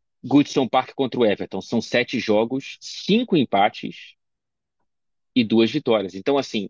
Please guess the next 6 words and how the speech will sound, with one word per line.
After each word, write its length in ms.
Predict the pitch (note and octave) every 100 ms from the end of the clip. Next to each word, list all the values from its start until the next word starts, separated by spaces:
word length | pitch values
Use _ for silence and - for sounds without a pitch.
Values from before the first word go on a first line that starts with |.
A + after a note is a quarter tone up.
| _
no 180 | C3 G#3
geral, 640 | E3+ A2+ G#2 C3+ D3 G#2 - _ _ _ _ _ _ _ _ _ _ _
o 180 | A#2 C3+
Klopp 280 | - C#3+ -
tropeça 640 | G#3+ - E3 E3+ - G3 - _ _
mais 560 | C3+ A2 B2 C#3 -